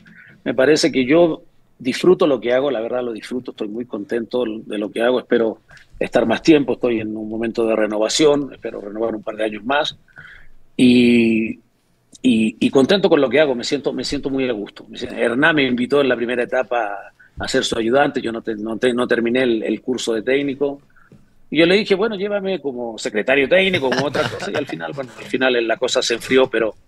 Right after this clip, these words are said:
pero la verdad que estoy muy, muy contento, ya llevo catorce años en, en Fox Sports y estoy muy contento de,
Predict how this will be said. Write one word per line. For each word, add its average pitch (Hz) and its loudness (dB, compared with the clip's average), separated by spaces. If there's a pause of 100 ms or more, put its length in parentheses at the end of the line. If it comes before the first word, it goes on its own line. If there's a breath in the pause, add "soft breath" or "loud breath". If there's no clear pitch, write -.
(320)
pero 147 6
la 135 4
verdad 143 0
que 147 -8
estoy 160 -4
muy, 147 -4
muy 147 -8
contento, 143 -4
ya 120 -2
llevo 127 0
catorce 123 -4
años 123 -4 (480 soft breath)
en, 98 -10
en 104 -10
Fox - -4
Sports 131 -2
y 117 0
estoy 123 -4
muy 110 -4
contento 113 -6
de, 98 -4